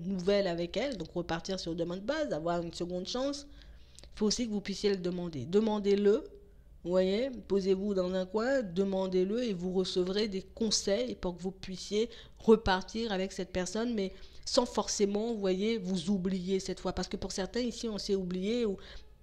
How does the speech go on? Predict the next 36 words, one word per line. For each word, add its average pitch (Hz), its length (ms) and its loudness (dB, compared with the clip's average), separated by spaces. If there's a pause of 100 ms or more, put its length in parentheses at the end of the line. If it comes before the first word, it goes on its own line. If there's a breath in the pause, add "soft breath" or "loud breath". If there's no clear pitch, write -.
(220)
on 202 80 0
n'a 202 100 6
pas 247 160 4
osé 202 320 4
dire, 220 280 6
vous 208 100 0
voyez, 196 300 2
ou 208 160 0
faire 202 240 0
ce - 120 2
qu'on 190 180 -2
voulait. 185 540 0
Vous 185 60 -10
voyez, 185 200 2
on 226 100 2
n'a 190 120 0
pas 185 140 0
forcément 196 440 -2
été 185 240 -2
nous-mêmes. 190 440 0
Et 180 60 -2
c'est 196 160 -4
ce - 80 -12
qui 196 120 -2
a 185 80 0
fait 202 180 2
que 202 120 -6
cette 190 260 -4
situation, 185 560 -2
cette 185 240 -4
relation 185 400 -2
n'a 185 100 -4
pas 170 120 -4
forcément 185 500 -6 (180)
fonctionné. 196 560 -4 (400 loud breath)
D'accord ? 208 400 0